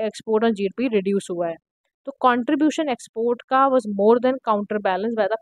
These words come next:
pickup of fixed investment की वजह से ऐसा देखने को मिल रहा है। अब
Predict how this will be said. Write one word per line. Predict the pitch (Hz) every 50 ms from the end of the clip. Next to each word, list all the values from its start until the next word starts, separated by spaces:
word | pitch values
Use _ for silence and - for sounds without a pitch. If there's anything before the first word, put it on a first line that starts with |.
| -
pickup | 214 - - 214 208 -
of | 226
fixed | 247 - - 233 - - -
investment | 208 190 170 170 - - - 196 190 185
की | 208 190
वजह | 175 165 170 175
से | - - 214
ऐसा | 180 170 - - 233
देखने | 208 180 - - 190 190
को | - 285
मिल | 277 233 185 165 -
रहा | 160 156
है। | 151 - _ _ _ _ _ _ _ _ _ _ _ -
अब | 233 285